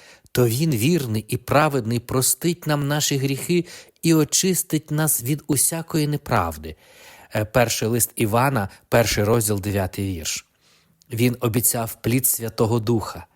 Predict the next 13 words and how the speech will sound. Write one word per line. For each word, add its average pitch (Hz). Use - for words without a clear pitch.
Так 143
говорить 131
Святе -
Писання. 90
Плід 139
же 123
Духа, 123
любов, 110
радість, 107
мир, 113
довготерпіння, 120
доброта, 123
милосердя, 110